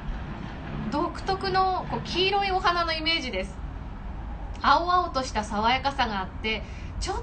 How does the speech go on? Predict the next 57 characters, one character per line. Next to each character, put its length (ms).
と 120
だ 100
け 140
こ 360
う、 40
野 100
生 280
味 140
が 260
あ 120
る、 160
そ 120
ん 40
な 80
香 220
り 80
が 100
す 160
る 120
ん 40
で、 100
す 120
ご 80
く 120
独 200
特 220
な 120
ん 60
で 120
す 100
け 80
れ 60
ど 100
も、 240
う 60
ん 140
と 120
ね、 100
私 320
的 200
に 160
は 260
タ 220
ン 100
ポ 100
ポ 140
の 180
お 40
花 280
の 220
イ 100
メ 160
ー 40
ジ 120
で 120
す 100
ね。 280